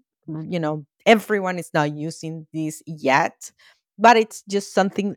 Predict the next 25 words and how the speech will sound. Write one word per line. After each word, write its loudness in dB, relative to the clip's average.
that 4
is -2
out 4
there, 4
and, 0
and -2
there 4
is 2
this -2
conversation 0
about -2
pot-, -12
the -2
potential -4
cyber 2
attack 0
that -4
could -2
happen 0
in -6
that 2
universe -6
or -6
in -6
that 0